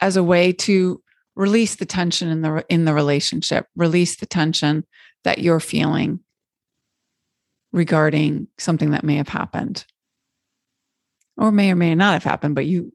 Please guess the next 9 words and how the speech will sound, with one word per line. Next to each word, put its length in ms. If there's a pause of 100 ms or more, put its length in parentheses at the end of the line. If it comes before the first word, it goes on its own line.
feel 480 (800)
needs 260
to 60
be 120
addressed. 600 (1900)
It's 180
all 240
part 440 (440)
of 240